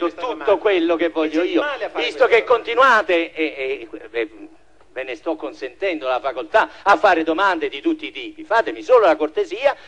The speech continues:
Speaker 2: ed è questo quello che vi chiedo, di non porre domande inutili, perché questa è una domanda inutile,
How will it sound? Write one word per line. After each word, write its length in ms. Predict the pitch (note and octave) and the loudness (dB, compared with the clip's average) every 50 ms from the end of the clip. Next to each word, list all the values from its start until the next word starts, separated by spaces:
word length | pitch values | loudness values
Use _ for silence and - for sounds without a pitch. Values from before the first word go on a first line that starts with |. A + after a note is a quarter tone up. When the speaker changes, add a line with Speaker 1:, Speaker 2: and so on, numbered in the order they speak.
| - - - | -20 -20 -12
Speaker 2:
ed 200 | - - C3+ B2+ | -8 -6 -4 -4
è 80 | B2 - | -2 2
questo 320 | - G#3+ G3 E3+ - D#3+ | 4 4 4 2 0 -2
quello 180 | D#3 F#3 F3+ F3 | 0 2 2 2
che 100 | E3+ F3+ | 0 0
vi 100 | F3 F#3+ | -2 -6
chiedo, 300 | E3 - B3 B3+ A#3+ G3+ | 0 2 2 2 2 2
di 100 | D#3 D#3 | 0 0
non 180 | D3 D3 D3+ D#3+ | 0 0 -2 0
porre 300 | - A3+ G#3+ F3 D#3+ D3+ | 2 2 4 4 2 0
domande 420 | E3 F3+ G#3+ A#3+ B3 A#3 G#3+ G#3+ - | 2 2 4 2 2 0 -2 -6 -4
inutili, 520 | A3+ A#3+ B3+ C#4+ B3+ - - - D#4+ - - _ _ _ _ _ _ _ _ _ _ _ _ _ _ _ _ _ - | -6 0 2 2 2 0 -2 -8 -20 -20 -20 _ _ _ _ _ _ _ _ _ _ _ _ _ _ _ _ _ -6
perché 280 | - F#3 E3+ - G3 D#3+ | -4 -4 -2 -2 -4 2
questa 280 | - - D#3 - - | 2 2 2 2 0
è 20 | E3+ | -2
una 140 | E3 E3+ | -2 0
domanda 420 | E3 G#3 G#3+ A#3+ A#3 A3+ A3+ A3+ - - | -2 0 0 0 0 0 -2 -4 -4 -6
inutile, 520 | B3+ C4 C#4 C#4+ B3+ - A#3 G3 - | -4 0 0 0 0 -2 -6 -12 -14